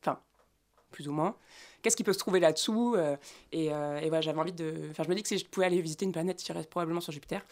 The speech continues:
Et d'ailleurs, je trouve que, euh, Arthur C. Clarke, que j'ai mis en exergue du roman et que j'ai relu là, il y a deux jours, pour boucler un peu ma boucle personnelle,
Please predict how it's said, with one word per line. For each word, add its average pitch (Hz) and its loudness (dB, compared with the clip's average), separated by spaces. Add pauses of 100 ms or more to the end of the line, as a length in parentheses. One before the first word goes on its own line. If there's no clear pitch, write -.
(160)
Et - -8
d'ailleurs, 208 6
je - -2
trouve 202 -4
que, 156 -6 (400)
euh, 160 -6 (160)
Arthur - 0
C. 170 -2
Clarke, - -6
que 165 -2
j'ai 156 -2
mis 180 2
en 180 4
exergue 170 -2
du 156 -4
roman 165 -2
et 170 -2
que 190 2
j'ai 170 2
relu 196 2
là, 143 -2
il 170 -12
y - -8
a - -8
deux 175 0
jours, 160 -8 (280)
pour 156 -2
boucler 170 -2
un 180 4
peu 175 -4
ma 190 -2
boucle 165 -6
personnelle, 185 0